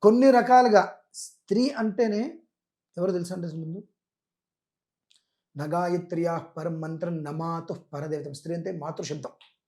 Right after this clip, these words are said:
గాయత్రి మంత్రాన్ని మించినటువంటి మంత్రం లేదు అని ఎలా అయితే ఉందో, స్త్రీకి మించినటువంటి దైవం లేదు అనేటువంటిది ఉంది.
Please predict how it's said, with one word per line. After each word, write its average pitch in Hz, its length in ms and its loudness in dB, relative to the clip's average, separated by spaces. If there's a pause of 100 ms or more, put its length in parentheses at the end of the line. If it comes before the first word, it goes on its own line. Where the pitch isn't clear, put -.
(920)
గాయత్రి 170 300 4
మంత్రాన్ని 175 380 0
మించినటువంటి 160 640 -6
మంత్రం 165 480 -4
లేదు 160 300 0
అని 165 100 -2
ఎలా 165 100 0
అయితే 160 180 -2
ఉందో, 160 200 -6
స్త్రీకి 170 380 -6
మించినటువంటి 165 480 -8
దైవం 170 280 -6
లేదు 156 180 -4
అనేటువంటిది 147 400 -10
ఉంది. 135 180 -12